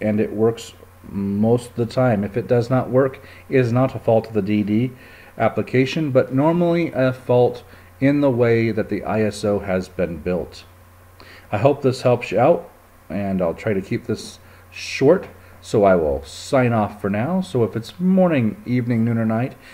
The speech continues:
whatever you're having, I hope you enjoy it. I hope this helps, and, uh,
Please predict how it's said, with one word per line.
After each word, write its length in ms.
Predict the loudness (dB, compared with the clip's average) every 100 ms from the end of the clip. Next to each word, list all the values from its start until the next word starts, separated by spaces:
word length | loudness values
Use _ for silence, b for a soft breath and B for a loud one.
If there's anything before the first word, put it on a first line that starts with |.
| B 0
whatever 280 | 4 6
you're 140 | 4 2
having, 320 | 2 0 2
I 80 | 0
hope 260 | 0 0
you 120 | 2 2
enjoy 360 | 2 2 2
it. 120 | 2
I 60 | -2
hope 280 | -8 -8 -6
this 200 | -8 -4
helps, 460 | 0 0 -2 -16 -18 B B B B -6
and, 460 | -2 0 -2 -2 -2
uh, 180 | -2